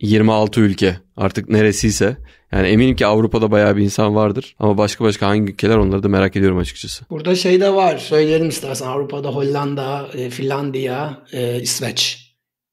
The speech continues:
Speaker 2: var dinleyenler arasında, listeye girenler arasında. Kıbrıs var. Avrupa'da olmasa da burada listede görünen. United Kingdom işte bu, bir de şey İngiltere'de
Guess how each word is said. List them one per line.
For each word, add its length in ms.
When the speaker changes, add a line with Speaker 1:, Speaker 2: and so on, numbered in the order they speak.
Speaker 2:
var 460
dinleyenler 580
arasında, 260
listeye 320
girenler 360
arasında. 840
Kıbrıs 600
var. 500
Avrupa'da 420
olmasa 380
da 120
burada 160
listede 340
görünen. 440
United 380
Kingdom 480
işte 340
bu, 180
bir 100
de 200
şey 220
İngiltere'de 500